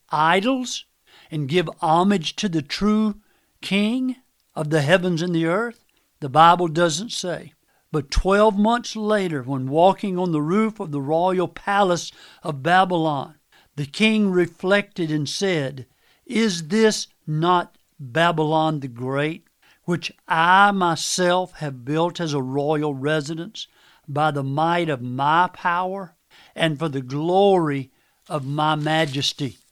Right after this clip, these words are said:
And the Bible tells us that while the word was still in the king's mouth, a voice came from heaven saying, "King Nebuchadnezzar, to you it is declared,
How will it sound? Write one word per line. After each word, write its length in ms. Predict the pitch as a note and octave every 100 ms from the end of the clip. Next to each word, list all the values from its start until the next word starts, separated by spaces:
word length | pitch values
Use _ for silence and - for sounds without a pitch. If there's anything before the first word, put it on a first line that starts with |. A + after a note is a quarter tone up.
| _ _
And 120 | - C#3
the 60 |
Bible 420 | B2 E3 G#3 G3+
tells 380 | - G#3+ G#3+ F3
us 140 | F#3+ -
that 280 | D3+ C3+ F#3
while 380 | G3 A#3 A3
the 120 | G3+ E3+
word 800 | D3 D3+ G3+ G#3+ A3 A3 G3 - - -
was 280 | E3 D3+ C3
still 600 | - - - B3 B3 A#3+
in 120 | G#3+
the 80 | E3+
king's 580 | D#3 - A#3 A#3 A#3 F3
mouth, 640 | G#3 G3 F#3 D#3 C3+ - _ _ _ - - -
a 120 | D#3+
voice 480 | C3+ F#3 G#3 G#3+ -
came 380 | - G#3+ G3 E3
from 180 | E3 C#3+
heaven 460 | C3+ F#3+ D3+ C#3
saying, 560 | - F3+ E3+ C#3 D3 D#3 _ _ _ _
"King 380 | - F#3 E3+ E3
Nebuchadnezzar, 1000 | F3+ E3 C#3+ E3+ D3 E3+ F#3 G3 D#3+ _ _ _ _
to 140 | - D#3+
you 540 | B2+ E3+ A3+ A#3+ B3 -
it 180 | G3
is 160 | G3 F#3+
declared, 880 | E3 G3 - G3+ F3+ C3+ B2 C#3